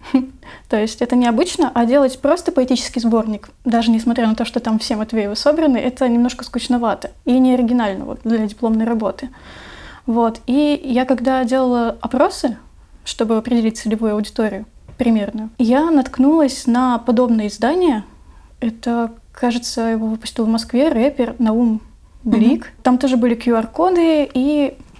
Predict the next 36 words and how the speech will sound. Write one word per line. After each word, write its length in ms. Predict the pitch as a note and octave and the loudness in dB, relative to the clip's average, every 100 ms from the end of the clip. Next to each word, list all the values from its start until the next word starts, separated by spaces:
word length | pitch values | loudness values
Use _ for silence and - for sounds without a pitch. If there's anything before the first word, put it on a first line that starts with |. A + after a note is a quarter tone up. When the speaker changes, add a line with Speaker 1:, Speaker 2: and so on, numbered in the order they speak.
| - | -6
Speaker 1:
насколько 400 | A#3 - B3 B3 | -4 0 -2 0
я 80 | A#3+ | 0
знаю, 260 | B3 D#4 D4 | 2 2 2
аппликаторы 580 | A#3+ A3+ A#3 A#3 A#3 | 0 0 2 0 0
с 40 | G#3+ | -2
запахом 540 | G#3+ G#3 G#3+ - G#3 | 0 -2 -2 -6 -6
даже. 240 | G3+ A#3 - - - - - - _ - | -4 -6 -8 -20 -20 -20 -20 -20 _ -14
То 80 | - | 0
есть 100 | G#3 | 2
Speaker 2:
Ничего 80 | G3+ | 4
Speaker 1:
можно 180 | A3+ A#3 | 4 4
было 120 | A3+ | 4
Speaker 2:
себе. 100 | G#3+ | 2
Speaker 1:
потереть 260 | G#3 B3+ B3 | 2 2 0
страничку, 460 | A#3+ B3 F4 - | 0 0 0 -2
и 60 | A3 | -2
там 240 | A3+ G#3 | -2 -4
запах 320 | G#3+ G#3 G#3+ - | -2 -2 -2 -2
моря, 360 | G#3+ E4+ D4+ | 0 0 0
запах 280 | A#3 A3 - | -4 -6 -10
чего-нибудь 440 | - A3 G#3 G3+ - | -8 -4 -4 -6 -10
ещё. 220 | - - | -8 -4
Speaker 2:
Какие-то 280 | A3 G#3 G#3 | -2 -2 -4
впечатления, 540 | - G#3 G#3+ G3+ F3 F3+ | -8 -8 -4 -2 0 0
Speaker 1:
Мгм. 80 | |
Speaker 2:
да, 60 | F#3 | -4
получить 480 | G3 G#3 G3 - F#3+ | -4 -6 -6 -8 -8
дополнительные. 920 | F#3 F#3+ F#3+ F#3 F3+ F#3 F#3 F#3 G#3 A3 | -6 -6 -4 -4 -6 -8 -6 -6 -8 -8
Это 220 | F#3+ G3+ | -10 -4
интересно. 720 | G3+ G3+ G#3+ G3 F#3 - - - | -2 -2 -2 -2 -4 -6 -8 -2
Люди, 540 | G#3+ A#3+ F#3+ F3+ E3+ - | 0 2 0 0 0 -2
которые 360 | F#3+ G#3 G3 | -4 -2 -2
читали 380 | F#3+ G3+ G3 F3 | -2 -2 0 0
стихотворения, 680 | E3+ - - F#3 F3 E3 F3 | -2 -6 -6 -2 0 0 -4
кто 180 | - F#3 | -4 -4
они? 280 | F3 E3+ | -2 -4